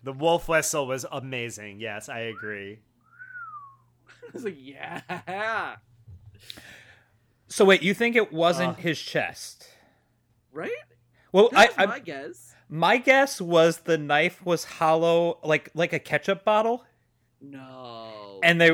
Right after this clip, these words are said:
Speaker 3: they were
Speaker 2: Maybe.
Speaker 3: just, like, squirt-, like, squeezing the knife and squirting blood wherever it, like, trailed.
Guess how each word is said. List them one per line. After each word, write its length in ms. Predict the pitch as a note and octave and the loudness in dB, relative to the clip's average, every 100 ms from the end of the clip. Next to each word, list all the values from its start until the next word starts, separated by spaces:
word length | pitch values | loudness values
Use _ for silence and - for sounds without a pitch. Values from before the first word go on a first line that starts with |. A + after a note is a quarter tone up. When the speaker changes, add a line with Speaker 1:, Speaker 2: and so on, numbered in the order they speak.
| E3 | 6
Speaker 3:
they 120 | F3 | 4
were 80 | E3 | 4
Speaker 2:
Maybe. 80 | E3 | 4
Speaker 3:
just, 180 | F3 - | 2 6
like, 200 | F3 - | 4 4
squirt-, 560 | - - E3+ F#3 F3 | -10 2 6 6 6
like, 180 | E3 E3+ | 4 4
squeezing 840 | - - D#3+ E3 F3 F3 F#3 G3 F3 | 2 -4 0 2 4 2 2 -4 -4
the 200 | D#3+ D3+ | -2 0
knife 380 | C3 C#3+ D#3+ | 2 2 2
and 160 | D#3+ D#3 | -2 -4
squirting 560 | - - D3+ D3 D#3 C#3+ | -8 -4 0 0 -2 -2
blood 560 | C3+ C3 D3 C#3+ E3 - | 0 4 4 2 -6 -6
wherever 580 | C#3+ C#3+ C#3 C#3+ D3+ D3 | -2 0 2 2 2 0
it, 140 | C3+ | 0
like, 200 | B2 A#2+ | -4 -4
trailed. 520 | - C3+ E3 G#3+ G#3 | -2 2 2 2 -4